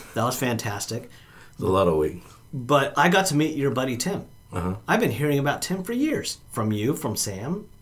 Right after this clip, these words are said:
Speaker 1: Like, I've been hearing a lot about him. But looking back now, you never told me about him. Like, you would mention him, but you wouldn't say, "Oh, yeah, Tim, he's this way," or "He likes these things," or
Speaker 2: You
Speaker 1: whatever.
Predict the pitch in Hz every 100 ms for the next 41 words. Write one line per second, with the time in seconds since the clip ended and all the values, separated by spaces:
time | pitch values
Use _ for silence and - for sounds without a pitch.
0 | - - - - 190 180 - - 156 170
1 | 147 123 135 139 104 101 139 208 254 85
2 | - - - - - - - - - -
3 | - - - - - 139 - 180 - 160
4 | 196 156 127 139 - - - - - 151
5 | 185 196 226 - - 190 208 180 120 87
6 | 95 127 127 - 92 - - - _ -
7 | 143 170 180 123 254 285 107 92 113 147
8 | 175 240 196 165 131 160 160 135 - -
9 | 143 107 87 139 117 120 113 107 - -
10 | - - - 113 95 - 135 117 104 104
11 | 95 - 95 76 - 104 113